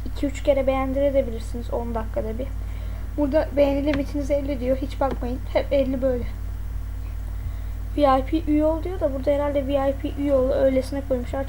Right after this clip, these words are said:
çünkü. Ben denedim burada nasıl olacağını. Bak. Buraya mı tıklıyoruz? Ne yapıyoruz üye olmak için ama neyse.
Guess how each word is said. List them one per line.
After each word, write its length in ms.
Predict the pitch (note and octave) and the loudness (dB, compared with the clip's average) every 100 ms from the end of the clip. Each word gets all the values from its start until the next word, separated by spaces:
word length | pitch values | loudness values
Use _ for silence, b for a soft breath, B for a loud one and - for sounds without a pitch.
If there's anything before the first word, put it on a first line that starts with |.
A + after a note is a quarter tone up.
| - | -6
çünkü. 200 | C4 - - - - B B B B - | -6 -6 -8 -8 -8 B B B B -4
Ben 200 | B3+ C4 | -2 0
denedim 400 | C4 C4 C#4 D4+ | 0 0 0 -2
burada 240 | D4 D#4+ D#4 | -2 0 0
nasıl 240 | D4+ D4 | 0 0
olacağını. 380 | C#4+ C#4 C#4+ D4 D4 - - - - - - - - - - - - - - - - - - - - - - - - - - - | 0 0 -2 -2 -4 -6 -8 -8 -8 -8 -8 -6 -6 -6 -6 -6 -6 -6 -6 -6 -6 -6 -6 -6 -6 -6 -8 -8 -6 -6 -6 -2
Bak. 120 | C#4 - - - - - - - - - - - - - - - - - - - - - - - - - - - - - - C4+ | -2 -2 -6 -6 -6 -6 -8 -8 -8 -8 -6 -6 -6 -6 -6 -6 -6 -6 -6 -6 -6 -8 -8 -8 -6 -6 -8 -6 -6 -6 -2 0
Buraya 260 | C4+ C#4+ | 4 4
mı 60 | D#4 - | 2 -4
tıklıyoruz? 460 | - - C4 B3+ B3+ | -6 -4 -4 -4 -4
Ne 80 | C#4 | -4
yapıyoruz 480 | C4+ - C4 B3+ - | -4 -2 -2 -2 -2
üye 140 | B3+ | -2
olmak 220 | B3 B3 B3 - | -2 -2 -4 -4
için 100 | C#4 | -4
ama 160 | C#4+ | -4
neyse. 320 | C4+ C4 - | -2 -4 -4